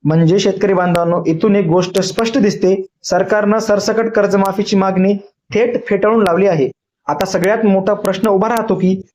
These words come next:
या निर्णयावर विरोधी पक्ष नेमकं काय भूमिका घेणार? शेतकरी संघटना आणि बच्चू कडू यांसारखे नेते यावर कशी प्रतिक्रिया देणार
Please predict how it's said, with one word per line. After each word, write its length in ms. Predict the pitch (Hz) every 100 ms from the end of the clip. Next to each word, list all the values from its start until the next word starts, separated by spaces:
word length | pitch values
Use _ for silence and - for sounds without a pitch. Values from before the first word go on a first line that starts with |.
| 143 185
या 80 |
निर्णयावर 520 | 233 226 208 196 190 190
विरोधी 320 | 180 202 233
पक्ष 280 | 240 226 208
नेमकं 320 | 202 196 202
काय 220 | 196 233
भूमिका 360 | 208 208 208 208
घेणार? 360 | 180 180 175 180 - _ -
शेतकरी 340 | 190 180 233
संघटना 420 | 233 208 190 180
आणि 240 | - 180 190
बच्चू 280 | 185 185 240
कडू 180 | 202
यांसारखे 440 | 190 208 208 196 190
नेते 520 | 185 185 190 190 - 156
यावर 240 | 170 196
कशी 280 | 190 190 254
प्रतिक्रिया 500 | 254 220 233 196 208
देणार 360 | 180 180 175